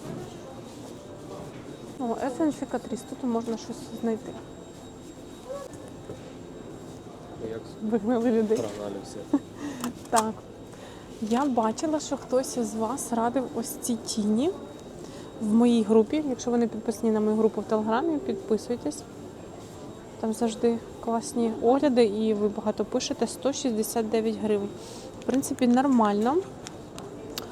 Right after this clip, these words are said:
Speaker 1: О, знаєте, що я хотіла? В них туш. А й в них є дуже оця Lush Princess. Напевно, що їхня популярна туш, сто дев'яносто три гривні. Це що, це в нас якийсь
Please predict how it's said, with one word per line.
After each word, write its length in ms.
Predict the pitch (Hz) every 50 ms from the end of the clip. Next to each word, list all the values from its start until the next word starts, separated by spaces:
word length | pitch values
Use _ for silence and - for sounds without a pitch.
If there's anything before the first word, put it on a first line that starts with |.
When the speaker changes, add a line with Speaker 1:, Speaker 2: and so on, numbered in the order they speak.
| - - - - - - - -
Speaker 1:
О, 320 | 262 254 254 247 226 220
знаєте, 420 | 214 - 226 226 269 294 - - 311
що 240 | - - - -
я 140 | 262 254 254
хотіла? 500 | 247 - 262 254 - - 285 320 339 330
В 120 | 277 254 240
них 180 | 233 247 254 - - - - -
туш. 460 | - 247 233 233 233 - - - - - - - - - - - - - - - - - - - -
А 100 | - 233
й 60 | 220
в 80 | 208 220
них 300 | 226 247 302 - - -
є 60 | 262
дуже 300 | 214 208 240 247 269 294
оця 340 | 247 240 233 233 - 240 226
Lush 260 | 214 226 247 - - - - -
Princess. 420 | 247 285 330 - 330 277 - -
Напевно, 360 | 226 208 - 233 247 285 285
що 160 | - - -
їхня 380 | 233 220 226 285 - - 285 240
популярна 640 | 214 - 214 - - 220 214 226 240 247 240 226 220
туш, 300 | - - 247 311 339 -
сто 180 | - - -
дев'яносто 340 | 233 220 226 226 226 226 - - - -
три 120 | 240 233
гривні. 360 | 220 208 254 269 302 294 277 - - - - - - - - - - -
Це 140 | - 269
що, 260 | 254 - - - 233 226
це 140 | - -
в 40 | 240
нас 160 | 254 262 - -
якийсь 200 | - - 262 -